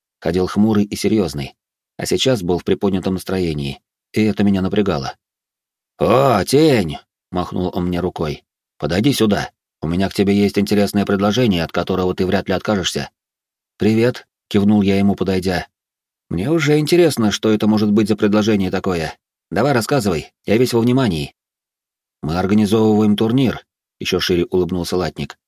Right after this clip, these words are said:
«Системное одобрение получено, правила установлены. Будет две группы. Претенденты против претендентов, а странники против странников. Могут сражаться все.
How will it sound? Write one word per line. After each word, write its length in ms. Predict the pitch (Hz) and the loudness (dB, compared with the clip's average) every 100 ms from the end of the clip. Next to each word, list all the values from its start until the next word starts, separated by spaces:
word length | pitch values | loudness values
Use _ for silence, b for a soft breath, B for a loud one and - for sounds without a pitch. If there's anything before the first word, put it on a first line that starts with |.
| _ _ - | _ _ -10
«Системное 600 | - 76 107 113 113 110 | -6 -2 0 2 2 2
одобрение 540 | 104 104 117 110 110 | 2 2 4 4 2
получено, 540 | 107 117 127 85 71 - _ - | 2 0 0 -2 -6 -10 _ -8
правила 380 | 82 107 110 | -2 0 2
установлены. 760 | 104 92 92 98 98 92 85 76 _ _ - | 2 0 -2 0 0 -2 -4 -8 _ _ -4
Будет 300 | 104 117 104 | 0 2 2
две 160 | 110 | 2
группы. 420 | 110 139 110 78 - _ _ _ _ | 2 0 0 -6 -10 _ _ _ _
Претенденты 600 | 90 107 107 120 117 110 | -2 2 2 2 2 0
против 320 | 110 107 110 | 0 0 0
претендентов, 800 | 107 101 110 113 127 101 76 - _ _ | 0 0 0 2 0 -2 -6 -12 _ _
а 120 | 82 | -10
странники 480 | - 104 107 107 104 | -4 0 2 2 2
против 280 | 104 101 101 | -2 -2 -2
странников. 640 | - 120 92 80 76 - _ _ _ _ - | -2 0 -2 -4 -8 -12 _ _ _ _ -4
Могут 280 | 101 120 | 0 2
сражаться 400 | 123 120 127 117 | 2 2 0 0
все. 320 | 113 101 76 | -2 -2 -4